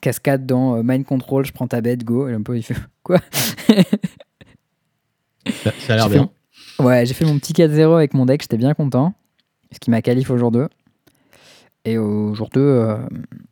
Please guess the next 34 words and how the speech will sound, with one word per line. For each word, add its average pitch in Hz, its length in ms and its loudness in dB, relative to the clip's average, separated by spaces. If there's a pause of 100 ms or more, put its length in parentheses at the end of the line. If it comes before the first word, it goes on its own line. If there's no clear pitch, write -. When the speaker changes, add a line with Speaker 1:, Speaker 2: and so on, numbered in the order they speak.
(260)
Speaker 1:
j'ai 117 180 0
eu 123 120 2
un 117 100 0
pool - 380 -4
qui 123 120 -2
était 113 260 -4 (200)
pas 160 120 -2
facile 147 380 -2
à 135 100 2
build. 156 640 0 (1160)
Euh, 78 640 -6
je 117 100 -8
m'en 127 140 2
suis - 160 -6
sorti - 320 -2
au 143 60 2
final 143 280 -2
avec 117 300 -2
un, 113 380 -2 (720)
un 123 80 0
deck 127 180 2
Jeskai 143 500 2
qui 135 140 -6
jouait 117 100 2
dix-huit 131 320 -2
landes 139 320 4
avec 117 180 0
Approach 123 280 -2
of 127 100 -2
the 120 60 -2
Second 127 300 -2
Sun. 135 340 -4 (1200)
Et, 110 160 -2
euh, 95 540 -6